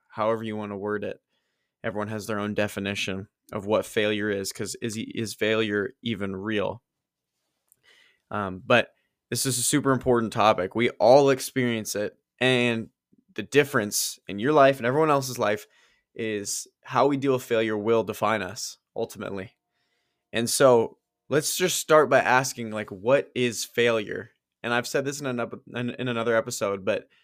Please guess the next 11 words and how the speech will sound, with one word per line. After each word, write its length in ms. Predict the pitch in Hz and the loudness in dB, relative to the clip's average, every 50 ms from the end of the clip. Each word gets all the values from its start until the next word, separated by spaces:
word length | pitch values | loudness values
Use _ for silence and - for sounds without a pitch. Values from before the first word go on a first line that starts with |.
| _ _ _ _ _ _ _ _ _ _ _ _ _ _ - | _ _ _ _ _ _ _ _ _ _ _ _ _ _ -10
there's 140 | - 123 117 | -8 -6 -4
a 80 | 123 | -4
really 440 | 117 107 113 131 147 156 156 143 135 | -6 -4 -2 2 4 6 6 6 4
beautiful 520 | 123 - 113 123 135 127 123 - - 117 113 | 2 0 -2 -2 -2 -2 -2 -2 -4 -4 -2
video 360 | 101 120 113 113 110 104 104 | -2 -2 -2 0 0 -2 -2
of 100 | 101 - | -2 -4
Kobe 220 | - 120 107 113 | -4 -4 -4 -4
Bryant 260 | 104 110 107 104 101 | -2 -2 -2 -2 -2
talking 300 | - 113 107 107 - 104 | -2 -2 -2 -2 -2 -6
about 260 | 98 95 104 101 95 - | -4 -2 -2 -2 0 0
this, 300 | 110 110 104 - - | -2 -2 -2 -2 -6